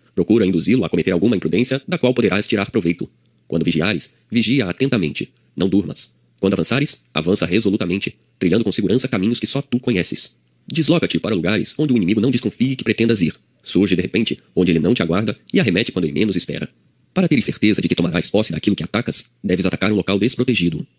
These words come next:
Para teres certeza de conservar o que defendes, deves defender um lugar que o inimigo não ataca. Se em tuas marchas e contramarchas percorreste muitas léguas, sem sofrer nenhum revés, sem ter sido interceptado nenhuma vez, algumas conclusões se impõem. O inimigo ignora teus projetos. Ele tem medo de ti,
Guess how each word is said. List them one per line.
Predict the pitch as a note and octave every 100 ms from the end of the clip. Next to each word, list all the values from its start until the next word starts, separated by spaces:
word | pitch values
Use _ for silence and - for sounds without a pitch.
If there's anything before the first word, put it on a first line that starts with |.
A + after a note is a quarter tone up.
| _ -
Para | F2
teres | A2+ G#2+
certeza | - G2+ A#2+
de | F2
conservar | F2 - F2+
o | G#2
que |
defendes, | D#2+ - F#2 A#2 - - _ -
deves | C#3+ C3+
defender | G#3 D#2+ G2+
um |
lugar | F2 D#2+ G2
que | -
o | C#3
inimigo | F2+ F#2+ G#2
não | G2+ B2
ataca. | - D#2+ - - _ _ _ -
Se | -
em | A3+
tuas | D#3 G#2+
marchas | - B2 -
e | -
contramarchas | F#2 C#2+ F#2 F#2 -
percorreste | - A#2+ F2+ G2 -
muitas | F2+ - G2
léguas, | F#2 E2 - - _
sem | -
sofrer | F#3+ - F#2
nenhum | A2+ B2
revés, | G2 E2+ F#2+ - - _
sem | -
ter | F2
sido | - G#2+
interceptado | F#2+ F2+ - G2 F#2+
nenhuma | A2+ B2 F#2+
vez, | E2+ F3+ - _ _ _
algumas | - E3 D#3+
conclusões | C#3+ - G2 A2
se | - C#3
impõem. | D#3 F#2 E2 - _ _ _ _ _ _
O | F2+
inimigo | F2+ E2 A2+ B2
ignora | B2 A2+ F2 G#2
teus | E2
projetos. | E2 E2+ - - - _ _ _
Ele | F2+
tem | E2 E2+
medo | G2+
de | G2
ti, | - -